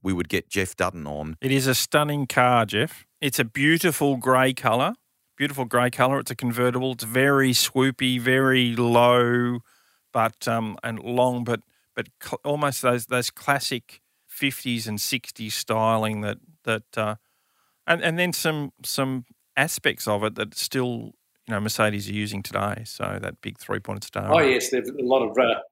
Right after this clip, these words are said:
Speaker 3: retro style going back, uh, to the new, the new models. You'll see a lot of the, um, same grille, all that sort of thing. Yeah, they're very reminiscent of the,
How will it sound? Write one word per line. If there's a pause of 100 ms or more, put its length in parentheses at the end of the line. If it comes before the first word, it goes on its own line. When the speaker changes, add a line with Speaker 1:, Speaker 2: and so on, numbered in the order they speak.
Speaker 3:
retro
style
going
back, (480)
uh,
to
the
new,
the
new
models.
You'll
see
a
lot
of (300)
the,
um,
same
grille, (220)
all
that
sort
of
thing.
Yeah,
they're
very (260)
reminiscent
of
the,